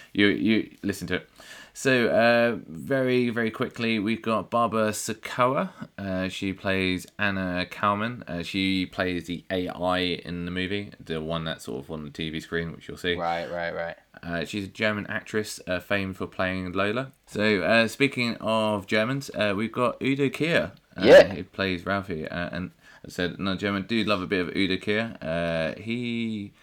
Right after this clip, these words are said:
Speaker 1: I don't know, do you ever play Red Alert back in the day, Red Alert two?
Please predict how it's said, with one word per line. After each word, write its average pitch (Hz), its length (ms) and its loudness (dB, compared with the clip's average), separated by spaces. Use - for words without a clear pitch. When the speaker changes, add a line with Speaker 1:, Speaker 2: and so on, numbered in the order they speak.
Speaker 1:
I - 20 -6
don't 165 140 -6
know, 190 60 -4
do 151 140 -6
you 170 100 -2
ever 170 120 -4
play 156 320 0
Red 131 220 -2
Alert 135 320 -2
back 123 180 -4
in 120 80 -6
the 127 80 -6
day, 131 180 -4
Red 113 200 -2
Alert 110 240 -4
two? 123 240 -4